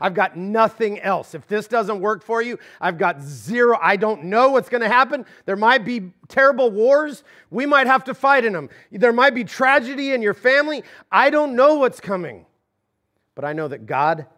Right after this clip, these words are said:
has been with us, that God is with us, and that God will be with us. And if you were a toddler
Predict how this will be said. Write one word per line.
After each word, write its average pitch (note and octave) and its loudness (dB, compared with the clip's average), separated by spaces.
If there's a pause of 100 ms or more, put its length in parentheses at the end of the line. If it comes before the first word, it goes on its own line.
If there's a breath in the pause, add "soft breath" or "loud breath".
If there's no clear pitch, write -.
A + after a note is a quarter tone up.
has G#2 -14
been D3+ -2
with C3+ -8
us, - -20 (1160)
that C3+ -6
God B2+ -2 (100)
is E3 -2
with B2+ -6
us, - -20 (500 soft breath)
and C3+ -8
that C3 -8
God C#3+ -2 (100)
will B2 -2 (120)
be G#2+ -14 (140)
with A2+ -14
us. - -20 (460 soft breath)
And D#3 -8
if D#3 -8
you A3 -4
were B3 0
a A#3+ -2
toddler E3+ -2